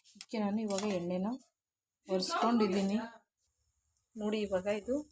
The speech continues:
ಕರೆಕ್ಟಾಗಿ ರೆಡಿಯಾಗಿದೆ. ಈಗ ಇದನ್ನು ನಾನು ಈ ಡಬ್ಬಕ್ಕೆ ಹಾಕ್ಕೋತೀನಿ. ಈಗ ನೋಡಿ, ನಾನು ಈ ಡಬ್ಬದಲ್ಲಿ ಹಾಕಿಟ್ಟಿದ್ದೀನಿ. ನೀವು ಬೇಕಾದರೆ ಜಾಸ್ತಿ ಮಾಡೋಂಗಿದ್ರೆ ತಟ್ಟೆಯಲ್ಲಿ ಕೂಡ ಹಾಕ್ಬೋದು. ನಾನು ಕಟ್ ಮಾಡೋಕ್ಕೆ ಒಂದು ದೊಡ್ಡ ದೊಡ್ಡ ಪೀಸ್ ಬರುತ್ತೆ ಅಂತ ನಾನು ಈ ಥರ ಡಬ್ಬದಲ್ಲಿ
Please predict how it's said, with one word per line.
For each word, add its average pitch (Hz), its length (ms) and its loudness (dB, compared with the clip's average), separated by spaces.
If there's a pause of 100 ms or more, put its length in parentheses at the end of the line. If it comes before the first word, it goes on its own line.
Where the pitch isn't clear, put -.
(140)
ಕರೆಕ್ಟಾಗಿ 185 560 -4
ರೆಡಿಯಾಗಿದೆ. 160 640 -2 (100)
ಈಗ 160 120 -8 (600)
ಇದನ್ನು 233 280 4
ನಾನು 226 140 4 (1500)
ಈ 196 120 -8
ಡಬ್ಬಕ್ಕೆ 185 340 -2
ಹಾಕ್ಕೋತೀನಿ. 165 540 -6
ಈಗ 170 120 -10 (840)
ನೋಡಿ, 202 260 4
ನಾನು 190 200 4 (220)
ಈ 220 160 -6
ಡಬ್ಬದಲ್ಲಿ 190 460 0
ಹಾಕಿಟ್ಟಿದ್ದೀನಿ. 180 640 -6
ನೀವು 208 180 0
ಬೇಕಾದರೆ 190 440 2 (360)
ಜಾಸ್ತಿ 196 380 4
ಮಾಡೋಂಗಿದ್ರೆ 202 520 4
ತಟ್ಟೆಯಲ್ಲಿ 185 340 -2
ಕೂಡ 180 120 -2
ಹಾಕ್ಬೋದು. 175 460 -4
ನಾನು 180 280 -2
ಕಟ್ 165 200 -8
ಮಾಡೋಕ್ಕೆ 175 340 -4 (560)
ಒಂದು 214 140 4
ದೊಡ್ಡ 202 180 8
ದೊಡ್ಡ 208 200 6
ಪೀಸ್ 202 280 4
ಬರುತ್ತೆ 180 320 2
ಅಂತ 175 220 0
ನಾನು 185 180 2
ಈ 175 120 -6
ಥರ 202 120 -2 (160)
ಡಬ್ಬದಲ್ಲಿ 180 380 2